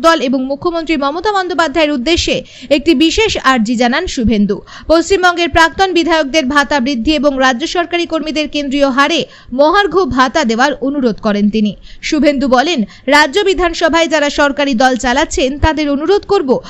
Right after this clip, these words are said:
প্রাক্তন বিধায়কদের ভাতা বৃদ্ধি করুন। তারা অত্যন্ত কষ্টে আছেন। তারা বয়স্ক মানুষ এবং তৃণমূল কংগ্রেস রাজনৈতিক দৃষ্টিভঙ্গি নিয়ে দেখেছে প্রাক্তন বিধায়কদের মধ্যে বেশিরভাগ বামফ্রন্টের, তবে যেসব না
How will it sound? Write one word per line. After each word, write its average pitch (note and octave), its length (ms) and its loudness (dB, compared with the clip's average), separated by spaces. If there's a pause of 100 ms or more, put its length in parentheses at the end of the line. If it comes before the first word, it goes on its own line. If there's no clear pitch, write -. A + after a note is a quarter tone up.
(140)
প্রাক্তন F4+ 440 2
বিধায়কদের D#4+ 540 0
ভাতা C#4 380 2
বৃদ্ধি A3 380 0
করুন। G#3 280 0 (260)
তারা B3+ 260 2
অত্যন্ত F#4 320 -2 (100)
কষ্টে F#4+ 320 0
আছেন। F#4+ 320 0 (260)
তারা D#4 200 2
বয়স্ক D#4 380 0 (160)
মানুষ F#4 300 -2
এবং D#4+ 220 -4
তৃণমূল D#4+ 340 -2 (100)
কংগ্রেস D4 360 2 (160)
রাজনৈতিক C#4+ 520 -2
দৃষ্টিভঙ্গি C4+ 640 -2
নিয়ে B3+ 180 0
দেখেছে A#3 400 0 (360)
প্রাক্তন F4 440 2
বিধায়কদের E4 540 0
মধ্যে D#4 260 0
বেশিরভাগ C#4 520 0 (140)
বামফ্রন্টের, F4+ 640 0 (300)
তবে G#3 200 2 (120)
যেসব G#3+ 340 2 (160)
না G#3+ 100 2